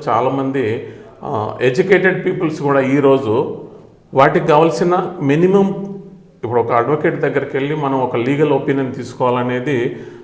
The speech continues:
చాలామందికి తెలియదు. ఎంత దూరం పోయి ఆ డాక్యుమెంటు, వాళ్ళ సేల్ డీడు, ఆ రిజిస్ట్రేషన్ సంబంధించిన పేపర్సు అంతవరకే చూస్తున్నారు తప్ప, మనం ఒక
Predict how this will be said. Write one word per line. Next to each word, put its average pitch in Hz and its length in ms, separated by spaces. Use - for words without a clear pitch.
చాలామందికి 156 580
తెలియదు. 143 580
ఎంత 123 220
దూరం 147 320
పోయి 143 360
ఆ 104 40
డాక్యుమెంటు, 139 1000
వాళ్ళ 113 140
సేల్ 123 360
డీడు, 123 440
ఆ 110 80
రిజిస్ట్రేషన్ 120 640
సంబంధించిన 117 420
పేపర్సు 110 720
అంతవరకే 139 560
చూస్తున్నారు 123 340
తప్ప, - 260
మనం 131 180
ఒక 135 160